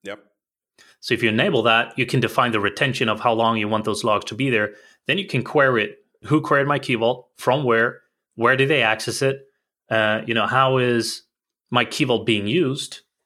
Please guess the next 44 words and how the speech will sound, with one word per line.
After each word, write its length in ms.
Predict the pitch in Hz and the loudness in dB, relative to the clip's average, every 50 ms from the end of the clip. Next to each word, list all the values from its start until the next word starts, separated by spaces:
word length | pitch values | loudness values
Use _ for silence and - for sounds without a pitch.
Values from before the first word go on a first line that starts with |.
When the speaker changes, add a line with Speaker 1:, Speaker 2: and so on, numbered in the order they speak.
| _ | _
Speaker 2:
How 200 | - - 131 135 | -4 -2 -2 0
many 200 | 139 135 127 127 | 0 0 0 0
requests 440 | 120 117 117 110 - - 160 - - | 2 2 2 2 2 0 0 0 0
do 100 | - 135 | 2 2
I 80 | 110 107 | 2 2
get 220 | 110 120 120 - | 2 0 0 0
per 100 | - 143 | -2 -2
second? 460 | 143 - - 104 - - - 123 131 135 | 0 0 0 0 0 0 -2 -4 -2 -4
You 80 | 135 131 | -4 -4
know, 80 | 127 | -2
all 180 | 120 143 151 156 | 0 2 2 4
this 180 | 135 131 - | 4 2 2
data 460 | - - 110 107 110 113 131 147 143 - _ - | 2 2 2 2 4 2 2 0 -4 -8 _ -4
will 140 | 127 120 | -2 -2
go 400 | 110 110 123 113 113 110 110 117 - | 0 2 2 2 4 2 2 0 -2
into 560 | 127 113 107 110 - 117 110 107 104 101 - - _ _ _ | -2 -4 -4 -2 -2 0 0 0 -2 -6 -8 -14 _ _ _
the 100 | - 113 | -4 0
log 200 | 107 107 104 104 | 2 2 4 4
analytics, 540 | 110 104 101 101 101 110 104 101 92 - - | 2 0 0 0 0 0 0 0 -2 -4 -6
and 160 | - 104 101 | -8 -6 -2
then 160 | 104 110 113 113 | 0 0 0 0
you 120 | 104 98 | -2 -4
can, 480 | - - 110 104 101 101 98 98 95 - _ _ _ - | -4 -4 -4 -4 -4 -4 -6 -8 -10 -14 _ _ _ -10
you 80 | 104 | -10
know, 80 | 101 - 101 - | -10 -10 -4 -2
do 100 | 127 113 | 0 2
whatever 280 | 107 110 104 98 92 | 4 4 2 2 2
you 100 | 98 90 | 2 0
want 300 | - 98 107 117 113 - | 2 2 0 0 0 -4
with 120 | - - - | -12 -20 -20
it. 100 | - - _ _ _ _ _ _ | -20 -20 _ _ _ _ _ _
So 140 | - - 107 | -6 -4 -2
there, 240 | 95 104 104 104 - - | 0 0 0 0 2 2
all 160 | 120 135 135 | 2 2 2
the 80 | 123 | 2
data 220 | 104 117 113 120 117 | 2 2 2 2 2
will 140 | 117 120 110 | 2 2 2
be 120 | 110 107 | 0 2
there, 360 | 107 107 98 117 143 139 - - _ _ _ _ _ - | 2 2 2 2 0 -4 -8 -14 _ _ _ _ _ -10
and 120 | 104 101 | -4 -2
then 200 | 101 101 95 95 | 0 0 0 0
you 120 | 92 107 113 | -2 -2 -2
can 160 | 110 - 107 | -2 -4 -4
decide 460 | 95 87 - - 98 95 95 92 - | -4 -2 0 0 2 2 0 0 -4